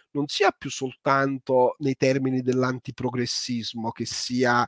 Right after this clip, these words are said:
antiprogressismo contro, eh, istanze liberali e socialiste o marxiste, ma sia anche un vero e proprio anti-illuminismo,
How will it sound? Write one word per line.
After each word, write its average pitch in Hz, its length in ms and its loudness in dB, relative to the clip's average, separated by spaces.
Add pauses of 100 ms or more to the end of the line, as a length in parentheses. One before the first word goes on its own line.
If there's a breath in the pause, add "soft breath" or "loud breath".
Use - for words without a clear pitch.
(300 loud breath)
antiprogressismo 127 1040 -2
contro, - 680 0
eh, 120 240 0
istanze 135 540 -2
liberali 143 920 4
e 143 80 -2
socialiste 123 880 -2 (360 loud breath)
o 139 100 6
marxiste, 120 880 0 (320 loud breath)
ma 165 100 6
sia 247 260 4
anche 277 240 2
un 226 100 0
vero 139 160 2
e 170 40 -2
proprio 139 360 -2
anti-illuminismo, 127 1700 0